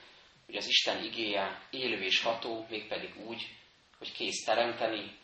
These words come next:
és kész újjáteremteni a szívünket, az életünket. De az igének nem csak teremtő ereje van János szerint, hanem megvilágosító ereje is.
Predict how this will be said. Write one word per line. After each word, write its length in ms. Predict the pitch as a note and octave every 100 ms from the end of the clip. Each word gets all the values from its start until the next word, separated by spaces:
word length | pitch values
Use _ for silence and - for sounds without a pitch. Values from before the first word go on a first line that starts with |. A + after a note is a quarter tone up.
| - - -
és 140 | G#2
kész 540 | - A2+ G2+ - - -
újjáteremteni 1000 | C3 A#2 F#2+ F#2+ G#2 G2 F2+ F#2+ F2+ E2+ - -
a 60 | -
szívünket, 600 | - - D#2+ G2 F2 -
az 140 | F2+
életünket. 680 | F2+ F2 F2 F2 F2 - - - - - - - _ _ _ _ - - - -
De 80 | C3
az 80 | E3
igének 360 | D#3 C#3 C3+
nem 140 | E3 D#3+
csak 220 | B2 -
teremtő 480 | D3 B2 A2+ A2+ G#2+
ereje 300 | B2+ A2 G#2+
van 240 | A#2 A#2
János 320 | A#2+ A#2 G2+
szerint, 440 | - B2 B2+ A#2 - - - -
hanem 200 | - A#2+
megvilágosító 1200 | A#2 B2 C#3+ C#3+ A#2 G2+ F#2+ F#2+ F#2+ - F#2+ F#2+
ereje 340 | F#2 F#2 E2+ F2
is. 440 | F2+ - - -